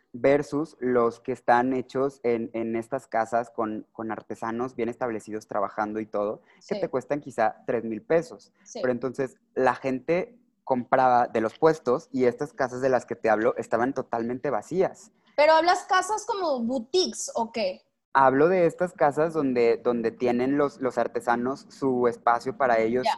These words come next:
Speaker 1: construir su artesanía y todo. Entonces, entra esta, esta disyuntiva de cómo la gente se va por el producto final y no se fija tanto en el proceso y de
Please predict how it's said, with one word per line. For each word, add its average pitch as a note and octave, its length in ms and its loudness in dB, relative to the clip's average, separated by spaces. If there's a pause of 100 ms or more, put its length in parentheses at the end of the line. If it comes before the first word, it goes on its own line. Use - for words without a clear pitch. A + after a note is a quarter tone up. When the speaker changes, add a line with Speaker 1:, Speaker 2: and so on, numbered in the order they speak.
(120)
Speaker 1:
construir B2+ 440 0
su C#3 80 -2
artesanía C#3 640 0
y C3 60 -4
todo. - 280 -6 (300)
Entonces, F#3+ 400 -4 (420)
entra F3 280 6
esta, F#3 280 6
esta D#3 300 2
disyuntiva C3+ 640 2
de B2 240 0
cómo C#3 300 0
la C3 160 4
gente B2+ 760 -2
se - 240 -6
va A#2 240 0
por C#3 140 0
el B2 80 -6
producto A2+ 420 -6
final A2+ 460 -4
y C#3 80 -4
no C#3+ 100 -2
se D#3 140 -12
fija D3 400 -4
tanto A#2+ 260 -2
en C3 80 -4
el B2 100 -8
proceso A#2+ 640 -2
y B2+ 120 -6
de A2 280 -2